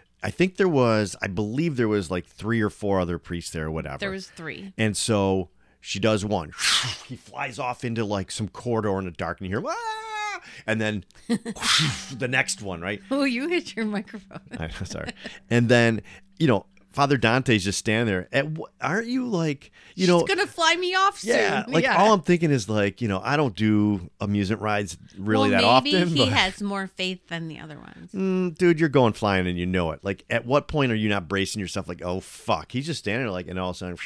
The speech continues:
Speaker 1: <sniffs> you know, um,
Speaker 2: Then his, like, friend flies off and is dead instantly.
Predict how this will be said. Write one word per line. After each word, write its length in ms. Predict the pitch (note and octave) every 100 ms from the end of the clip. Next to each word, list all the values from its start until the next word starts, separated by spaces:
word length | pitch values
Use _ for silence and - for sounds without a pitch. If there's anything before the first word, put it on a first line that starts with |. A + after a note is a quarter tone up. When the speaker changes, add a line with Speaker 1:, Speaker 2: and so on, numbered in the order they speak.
| - -
Speaker 1:
<sniffs> 240 | - -
you 120 | G2+
know, 200 | F2+ D#2+ - - - -
um, 440 | G2 F#2+ F2+ F2 D#2+ _ _ _ _ _
Speaker 2:
Then 200 | F3+ F#3+
his, 220 | G3 F3+ F#3
like, 260 | F3 - _
friend 540 | - F3 F3 F3 E3+
flies 440 | _ D3 C#3+ D#3 D#3+
off 200 | E3 F3
and 160 | E3+
is 160 | E3 E3+
dead 420 | E3 F3+ E3+ F3+
instantly. 760 | - F#3+ - F#3+ F3+ F#3 F#3+ A#3